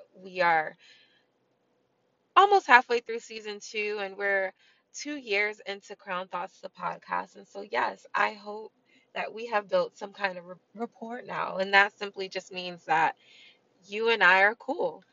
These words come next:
And so I would like to think that, um, when you do listen to each episode, if I ever challenge you to do something, that you are able to apply it back to your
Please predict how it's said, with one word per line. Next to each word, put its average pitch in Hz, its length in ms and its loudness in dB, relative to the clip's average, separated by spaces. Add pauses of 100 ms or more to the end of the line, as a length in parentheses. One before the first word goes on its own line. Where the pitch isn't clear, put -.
(280)
And 190 180 -6
so 190 120 -2
I 180 260 4
would 185 240 -4
like 196 540 0
to 208 180 -14
think 160 320 -18
that, - 380 -4 (580)
um, 175 320 -20 (920)
when 214 140 -4
you 214 140 -8
do 208 320 -10
listen 190 280 -10
to 175 120 -20
each 180 260 -20
episode, 262 540 0
if 196 120 -8
I 180 160 0
ever 180 220 -4
challenge 165 540 -14
you 170 180 -20
to - 120 -20
do 165 180 -20
something, 175 400 -20
that 180 160 -16
you 208 160 -12
are 202 240 -2
able 190 320 -8
to 185 300 -14
apply 165 340 0
it 160 120 -8
back 135 280 -4
to - 120 -20
your - 160 -14